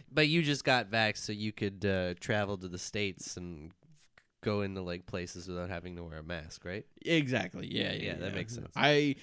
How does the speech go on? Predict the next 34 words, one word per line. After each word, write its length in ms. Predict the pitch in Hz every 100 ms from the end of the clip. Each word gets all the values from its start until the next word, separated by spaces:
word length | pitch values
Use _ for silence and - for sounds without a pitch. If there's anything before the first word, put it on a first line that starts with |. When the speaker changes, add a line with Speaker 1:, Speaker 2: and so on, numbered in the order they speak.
| - -
Speaker 2:
hate, 400 | - - 202 196 -
okay, 440 | 160 151 - - - -
here, 260 | 135 175 - - - -
let 160 | - 196
me 80 | 165
shoot. 340 | - 131 98 - -
Let 140 | 170 208
me 100 | 185
d-, 140 | 175
let 160 | 151 233
me 100 | 208
get 200 | 160 127
real 260 | 131 135 127
with 200 | 113 104
you. 120 | 82
Speaker 1:
Yeah, 80 | 101
he's 160 | 127
gonna 160 | - 135
shoot 260 | - 147 120
his 80 | -
shot 340 | - 110 101
right 180 | 95 87
now. 200 | 82 80 90
Speaker 2:
I 260 | 139 190 175
hate 440 | 101 135 139 -
going 340 | 120 110 107
into 220 | 117 110 -
Target 500 | - 117 110 120 -
wearing 300 | 120 110 123
a 60 |
mask. 560 | 123 - 85 - - -
Speaker 1:
That's 220 | 92 -
true. 260 | - 95
<laughs> 60 | 92